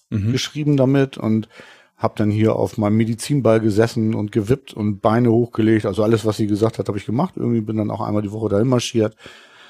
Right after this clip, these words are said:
Speaker 2: hab dann da so sanfte Bewegungen machen dürfen dann dort. Und also es wurde dann auch, äh, langsam besser.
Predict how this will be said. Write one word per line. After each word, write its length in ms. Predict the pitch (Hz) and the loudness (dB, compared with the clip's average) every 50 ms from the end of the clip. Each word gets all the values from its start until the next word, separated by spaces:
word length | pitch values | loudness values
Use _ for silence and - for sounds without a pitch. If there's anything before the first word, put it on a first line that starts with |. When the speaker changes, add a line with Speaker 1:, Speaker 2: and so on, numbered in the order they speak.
| - _ | -20 _
Speaker 2:
hab 160 | - - 104 | -10 -10 -6
dann 140 | - 117 107 | -2 -2 0
da 100 | 104 104 | 0 0
so 140 | 101 98 107 | 0 0 0
sanfte 760 | 98 98 110 113 117 - - - - 113 113 110 107 107 101 92 80 - - _ _ _ _ _ _ _ _ - - - - _ _ _ _ _ _ | 2 2 2 2 0 -2 -4 -2 2 4 4 4 4 4 2 -2 -6 -12 -18 _ _ _ _ _ _ _ _ -20 -20 -20 -20 _ _ _ _ _ _
Bewegungen 720 | - 123 113 95 104 120 135 135 127 123 120 117 117 120 123 | -2 -2 -2 0 -2 -2 0 0 0 0 2 0 0 -2 -2
machen 300 | 117 110 - 131 117 107 | -4 -2 -2 -2 -2 2
dürfen 420 | 113 120 120 120 123 - 113 104 | 4 4 4 4 0 -2 -2 -2
dann 220 | 107 107 104 107 | 0 -2 -2 -2
dort. 400 | 101 110 107 110 110 110 107 - | -2 0 0 2 2 0 -2 -4
Und 180 | 98 98 95 90 _ _ _ _ _ _ _ _ _ - | -8 -10 -10 -10 _ _ _ _ _ _ _ _ _ -8
also 220 | - - 120 131 | -4 0 2 2
es 100 | 131 - | 2 4
wurde 240 | 123 131 151 151 143 | 4 4 4 4 4
dann 180 | 123 127 117 117 | 2 0 0 0
auch, 380 | 113 110 117 113 - - - | 0 0 0 -2 -2 -8 -8
äh, 320 | - 117 110 110 107 101 107 | -4 -2 0 0 0 0 0
langsam 420 | 110 107 117 123 - 113 104 107 | 0 0 0 0 0 -2 -2 0
besser. 440 | 98 113 - - 104 110 139 190 220 | 0 -2 0 -2 -2 -2 -2 -4 -6